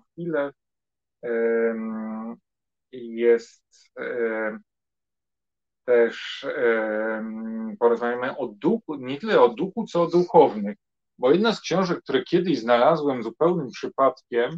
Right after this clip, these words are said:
e, w jednej z wypożyczalni, e, za-, nie, w jednym z, e, z antykwariatów, to ksio-, e,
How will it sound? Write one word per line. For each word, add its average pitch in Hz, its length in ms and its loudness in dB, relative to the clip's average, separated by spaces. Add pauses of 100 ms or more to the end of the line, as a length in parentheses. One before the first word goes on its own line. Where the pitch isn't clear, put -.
(580)
e, 117 560 2
w 107 40 -8
jednej 131 380 2
z 104 60 -6
wypożyczalni, 120 1120 2 (180)
e, 131 40 2
za-, 143 260 8
nie, 135 280 0
w 104 40 -6
jednym 131 400 -2
z, - 260 -16
e, 120 440 -2
z 110 40 -4
antykwariatów, 123 760 0
to 127 120 -10
ksio-, 143 300 -2 (720)
e, 120 40 -20